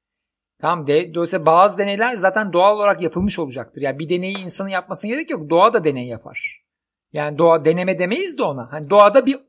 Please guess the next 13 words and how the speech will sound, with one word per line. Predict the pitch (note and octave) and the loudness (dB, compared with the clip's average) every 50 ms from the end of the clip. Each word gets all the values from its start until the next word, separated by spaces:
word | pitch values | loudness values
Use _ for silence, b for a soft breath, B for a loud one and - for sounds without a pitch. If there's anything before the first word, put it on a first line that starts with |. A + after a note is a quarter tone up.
| _ | _
deney | - E3+ F#3 F#3+ F#3+ G#3+ D4 F4 F4 | -10 -6 -4 -2 0 0 -2 -2 0
gerçekleşir | E4+ D#4 D4+ B3 - - A#3+ A#3 A#3 B3 A3 - A#3+ - - | 0 0 0 0 0 0 -2 -2 -4 -4 -6 -6 -6 -6 -6
kendi | G3+ E3+ D#3 D3+ D3 D3+ | -6 -6 -6 -6 -8 -8
kendine, | - C#3+ C#3 C3+ C3 C3 C#3 C#3 | -8 -8 -8 -8 -10 -14 -16 -14
değil | C4 E4 - | -10 -8 -6
mi? | F3+ B2 - _ _ _ _ _ _ - | -6 -6 -8 _ _ _ _ _ _ -14
Yani | D3 C#3+ | -10 -10
bir | D3+ D#3+ D3+ | -6 -2 0
vaka | F3 E3 E3+ F3+ F#3 E3 D3+ | 0 2 2 4 4 4 2
olur. | C#3 B2+ A#2+ - - | 0 -4 -10 -16 -14
Ya | F3+ E3 C#3+ | -12 -10 -6
deney | D3+ F3+ F3+ G3 G3 F#3 D3+ | -6 -4 -4 -4 -6 -6 -4
de | D#3+ G#3 C#4 D4 - _ | -4 -4 -6 -6 -8 _